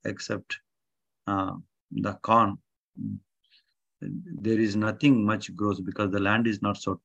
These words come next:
so fertile. But when you compare to the Indian land, Indian land is so fertile because of so many cows in India, so many cows. The, actually, if you go to see,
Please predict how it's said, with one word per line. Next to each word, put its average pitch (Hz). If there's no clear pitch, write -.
so 110
fertile. -
But 107
when 104
you 110
compare 123
to 131
the 110
Indian 120
land, 104
Indian 117
land 110
is 107
so 165
fertile 117
because 113
of 107
so 139
many 131
cows 113
in 101
India, 92
so -
many 104
cows. -
The, 113
actually, 117
if 120
you 127
go 127
to 127
see, 127